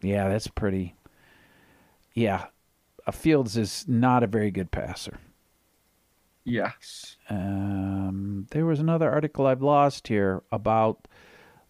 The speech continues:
Speaker 1: the Lions are the last team anybody wants to play, and some former coach p-, it said if the Lions get in, they could get to the Super Bowl. Well, if they don't get in, they certainly
Speaker 2: <laughs>
Speaker 1: can't. I'm gonna tell you that right now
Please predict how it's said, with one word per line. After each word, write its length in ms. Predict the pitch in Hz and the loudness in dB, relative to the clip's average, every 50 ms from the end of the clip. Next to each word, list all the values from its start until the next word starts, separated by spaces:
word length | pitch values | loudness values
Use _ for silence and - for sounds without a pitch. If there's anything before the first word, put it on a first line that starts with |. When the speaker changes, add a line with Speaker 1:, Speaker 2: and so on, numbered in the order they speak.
| _ _ | _ _
Speaker 1:
the 100 | - 113 | 0 2
Lions 540 | 110 117 123 135 139 143 147 143 139 123 120 | 4 4 6 6 6 6 6 6 6 6 4
are 100 | 120 113 | 4 4
the 120 | 107 117 | 4 2
last 460 | 113 117 127 131 143 147 139 - - - | 4 4 4 4 6 4 4 2 0 0
team 220 | 151 143 135 127 - - | 2 2 2 2 0 0
anybody 500 | 131 135 143 151 139 127 135 123 127 120 | 2 2 2 2 4 4 4 4 4 4
wants 320 | 123 123 123 123 113 - | 4 4 4 2 2 0
to 80 | - 127 | -4 -4
play, 600 | - - - 139 139 139 139 139 135 135 135 - | -2 0 2 6 6 8 8 8 8 6 4 2
and 200 | 80 113 107 - | 0 -2 -4 -2
some 240 | - - 151 143 135 | 0 0 0 2 2
former 320 | - 151 151 143 139 127 | 2 2 2 4 4 0
coach 460 | 113 - 143 143 139 131 - - - - | 0 4 4 4 4 4 2 -4 -10 -12
p-, 80 | - - _ - | -14 -14 _ -4
it 220 | - 123 - - - | -2 -2 -2 -4 -6
said 220 | - - 139 131 | 0 2 2 2
if 100 | 123 - | 2 2
the 80 | - 120 | 0 2
Lions 440 | 123 131 139 143 139 139 135 - | 4 4 4 4 4 4 2 0
get 220 | - - 131 127 131 | 0 2 2 4 4
in, 260 | 139 139 143 139 135 | 6 4 4 4 4
they 160 | 131 120 117 | 2 2 0
could 260 | - - 120 110 113 | 0 -2 -4 -4 -2
get 260 | - 127 131 123 - - | 0 0 0 0 0 -2
to 80 | - 139 | -4 -4
the 100 | 131 120 | -4 -2
Super 360 | - - 147 139 - - 107 | 0 0 0 0 2 0 -2
Bowl. 340 | 90 92 98 95 90 87 - - - - - - - - | -2 0 0 0 0 -2 -4 -12 -20 -16 -16 -14 -8 -2
Well, 300 | 110 107 107 123 123 135 | 0 2 4 4 6 4
if 120 | 143 - - | 4 4 2
they 120 | 143 131 | 2 4
don't 240 | 123 156 165 165 147 | 6 4 4 4 2
get 160 | - 147 139 | 2 2 2
in, 160 | 139 135 135 127 | 4 2 2 2
they 120 | 120 113 | 0 0
certainly 420 | - - 147 139 135 127 120 117 | 0 2 2 2 2 2 0 -2
Speaker 2:
<laughs> 80 | 104 - | 0 0
Speaker 1:
can't. 500 | - 131 131 127 117 101 - - - - _ _ _ _ _ _ _ _ - - | 2 4 4 4 2 0 -4 -10 -16 -20 _ _ _ _ _ _ _ _ -8 -4
I'm 120 | 113 131 | 0 2
gonna 140 | 151 151 139 | 4 4 4
tell 200 | - 147 147 147 | 6 6 6 6
you 120 | 143 135 | 8 6
that 180 | 127 120 110 107 | 6 6 4 6
right 280 | 120 135 147 151 139 | 6 6 6 6 4
now 420 | 120 120 110 101 98 92 80 - | 0 -2 -4 -4 -4 -10 -12 -14